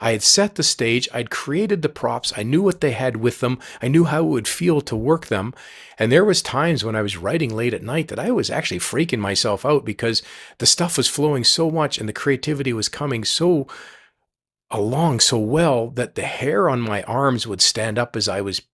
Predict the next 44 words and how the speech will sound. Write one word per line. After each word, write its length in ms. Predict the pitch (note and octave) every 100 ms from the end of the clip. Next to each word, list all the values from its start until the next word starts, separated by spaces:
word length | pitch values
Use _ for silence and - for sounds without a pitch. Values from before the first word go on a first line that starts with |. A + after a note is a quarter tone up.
| -
as 180 | G#2+ G#2
I 100 | G2
was 140 | F#2 -
typing. 500 | - A#2+ A#2+ E2 - - - - -
And 140 | - A#2
I 140 | A2+
would 80 | A2
just 160 | A2+ -
go, 240 | A2 F#2+ - - _
"Where 400 | G3+ G#3 C4 C4
is 160 | A#3+ A#2+
this 160 | A#2+
coming 360 | - C3+ F3+ A#3
from? 340 | - G#2+ F2 E2+ - - -
Like, 200 | B2+ C3+
am 120 | C#3 C3
I 120 | C3
going 320 | C3+ C3 C3
loony?" 540 | A#2+ C#3+ D#3+ A#3 D#4+ C4+
<laughs> 40 | - - - - -
You 100 | B2 -
know, 100 | D3+ - G3+ - D3 - -
it, 260 | C#3 C#3
it's 160 | C3+ D3
like, 260 | D#3+ C#3 - - - - -
uh, 100 | C#3 D3 -
but 240 | B2+ C#3 -
that 240 | D#3 A3+
was 260 | A#3 G3 -
the, 300 | C#3+ C3 B2
I 100 | A#2
think 280 | - F3 -
the, 160 | B2
the 240 | A2 A2+ A#2
kind 240 | - C3+
of 100 | A2+
the 80 | G#2
freeing 440 | - - D#3+ D3 A2+
thing 300 | - D#3+ B2
is 120 | G2+
that 160 | -
now 380 | A2+ B2 E3 G3
I 100 | D#3
have 720 | B2+ - D3 G#2+ D#2+ B2 -